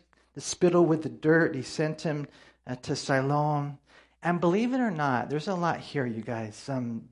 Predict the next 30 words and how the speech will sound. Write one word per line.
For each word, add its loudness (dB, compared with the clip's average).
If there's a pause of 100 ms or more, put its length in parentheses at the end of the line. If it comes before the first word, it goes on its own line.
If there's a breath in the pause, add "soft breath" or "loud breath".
(200)
the, 4
the 2
making, 2 (260 loud breath)
imagine 4
spitting 2
on 2
the 0
ground. 6
I 4
know 8
that 4
sounds -4
kinda -2
gross, 2
how -4
you -2
can't, -4
you're 0
like, 0
"I -6
don't 0
wanna 2
imagine 0
it." -6
But -2
you -4
spit 0
on 4
the 2
ground, 6